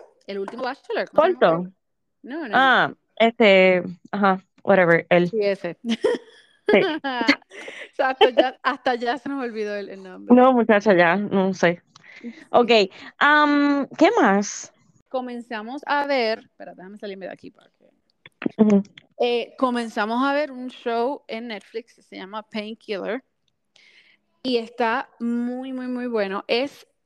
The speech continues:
Speaker 1: eh, el principal es el esposo de Sarah Jessica Parker.
Speaker 2: I know, I know.
Speaker 1: ¿Y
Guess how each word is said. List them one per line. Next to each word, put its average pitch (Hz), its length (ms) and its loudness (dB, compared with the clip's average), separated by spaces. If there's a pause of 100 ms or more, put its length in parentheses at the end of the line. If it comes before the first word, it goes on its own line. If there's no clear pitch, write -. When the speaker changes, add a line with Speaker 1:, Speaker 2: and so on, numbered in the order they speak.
(220)
Speaker 1:
eh, 208 440 -4 (340)
el 196 340 -8 (120)
principal 202 840 -10
es 196 260 -14
el 208 120 -8
esposo 220 480 -12
de 190 80 -16
Sarah 180 280 -8
Jessica 175 320 -6
Parker. 175 460 -10 (460)
Speaker 2:
I 208 220 8
know, 233 560 6
I 202 140 6
know. 226 420 6 (240)
Speaker 1:
¿Y 254 200 2